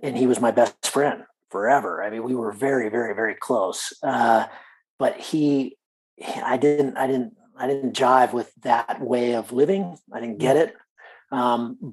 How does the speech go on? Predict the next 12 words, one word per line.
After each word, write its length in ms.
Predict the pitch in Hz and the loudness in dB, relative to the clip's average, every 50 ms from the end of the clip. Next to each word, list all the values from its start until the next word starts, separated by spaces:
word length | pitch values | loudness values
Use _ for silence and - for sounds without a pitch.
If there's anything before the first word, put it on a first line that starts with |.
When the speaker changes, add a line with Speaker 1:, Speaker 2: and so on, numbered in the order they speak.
| _ | _
Speaker 1:
but 400 | - 170 175 156 - - - - - - _ _ _ _ _ _ _ _ | 6 8 8 8 8 4 0 -4 -12 -20 _ _ _ _ _ _ _ _
what 380 | - 147 135 131 135 135 139 139 | -10 -8 -4 -2 0 0 0 -2
he 160 | 131 135 135 | -2 -6 -4
did 520 | 113 120 143 147 147 147 147 143 - - _ _ _ _ _ - | 0 2 4 4 6 6 4 2 0 -6 _ _ _ _ _ -4
definitely 640 | 151 151 151 - 143 135 131 127 123 123 123 120 117 | 0 0 0 0 0 -2 0 0 0 -2 -2 -2 -4
instill 480 | 113 113 - - - - 139 135 139 | -4 -4 -6 -4 0 2 2 2 2
in 120 | 135 120 117 | 0 -2 -4
me 260 | 117 113 113 113 113 | -4 -4 -4 -4 -4
is 180 | 110 110 107 - | -4 -4 -4 -4
that, 200 | - 117 107 - - | -4 -6 -6 -6 -8
you 120 | - 127 | -8 -6
know, 280 | 113 117 113 107 113 - | -2 -2 -2 -4 -4 -10